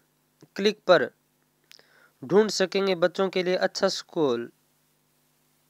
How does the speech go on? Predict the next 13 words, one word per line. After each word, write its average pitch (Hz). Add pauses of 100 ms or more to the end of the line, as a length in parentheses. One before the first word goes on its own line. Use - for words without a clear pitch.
(1700)
छप्पन 214
हजार 175
बालिकाओं 190
को 185
साइकिल 180
के 190
लिए 185
अब 180
नहीं 170
करना 185
होगा 175
इंतजार। 156
बीकानेर। 156